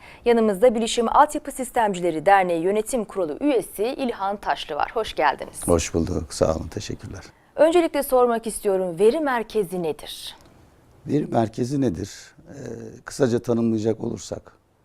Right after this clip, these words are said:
Speaker 2: bilgisayar sistemlerinin, telekomünikasyon sistemlerinin ve sunucuların bulunduğu, diğer tabiriyle sistem odası ve diğer tabiriyle de veri merkezi dediğimiz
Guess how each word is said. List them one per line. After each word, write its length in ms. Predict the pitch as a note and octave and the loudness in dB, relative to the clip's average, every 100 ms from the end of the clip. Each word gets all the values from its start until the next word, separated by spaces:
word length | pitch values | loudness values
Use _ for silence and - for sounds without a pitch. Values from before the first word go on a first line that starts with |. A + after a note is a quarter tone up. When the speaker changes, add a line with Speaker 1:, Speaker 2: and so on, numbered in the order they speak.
| _ - | _ -8
Speaker 2:
bilgisayar 460 | G#2+ G2 - G#2+ F#2+ | -4 -4 -2 0 0
sistemlerinin, 760 | - - F2+ E2+ E2 D#2+ D#2+ F2 _ _ _ - | -2 -4 -4 -2 -6 -8 -10 -14 _ _ _ -10
telekomünikasyon 880 | F#2+ F#2 F#2 F2+ E2+ F2+ - - | -6 -6 -4 -6 -4 -6 -6 -10
sistemlerinin 680 | F2+ - - E2 D#2 D#2 F#2 - _ _ _ _ _ _ - | -12 -10 -8 -8 -8 -10 -12 -18 _ _ _ _ _ _ -10
ve 120 | A2 | -10
sunucuların 800 | - - B2+ F#2 E2 E2+ F#2+ G2+ | -4 -2 0 0 -2 -2 -2 0
bulunduğu, 500 | A2+ F#2 E2 F#2 G2+ _ _ _ _ _ _ _ _ _ - | 0 0 -2 -6 -8 _ _ _ _ _ _ _ _ _ -2
diğer 260 | D3 C3+ A2+ | 4 4 6
tabiriyle 520 | B2 A2+ G#2+ G#2 F2+ | 6 6 6 0 -2
sistem 320 | - - G2+ | -6 -6 -4
odası 400 | D#2 D2 - A2+ - _ _ _ _ _ - | -4 -8 -10 -16 -18 _ _ _ _ _ -10
ve 160 | F#2+ F#2 | -8 -6
diğer 260 | A2 F2 | -2 -2
tabiriyle 420 | - F2 D#2 - E2 | -4 -10 -10 -12 -10
de 120 | F2 | -2
veri 180 | G#2+ G2 | 0 0
merkezi 540 | E2 E2 - - - | -2 -6 -12 -16 -6
dediğimiz 600 | G#2+ E2+ E2+ A2+ - - | -4 -2 -4 -4 -6 -18